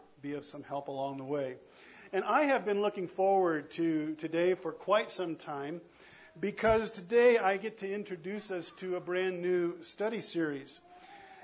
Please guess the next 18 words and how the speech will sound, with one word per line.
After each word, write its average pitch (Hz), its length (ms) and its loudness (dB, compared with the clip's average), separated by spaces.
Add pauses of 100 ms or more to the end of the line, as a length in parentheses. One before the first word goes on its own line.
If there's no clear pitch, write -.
And 165 320 0
the 175 120 0
song 220 360 2
we 202 80 0
just 190 220 -4
sang 196 360 0
will 170 460 2 (100)
be, 165 120 -10 (400)
is 170 140 -8
just - 200 -8
spot 196 340 0
on 175 280 0
for 160 140 -8
where 160 220 -4
we're 160 200 -4
<laughs> - 120 -14
going 160 300 0
today. 151 400 0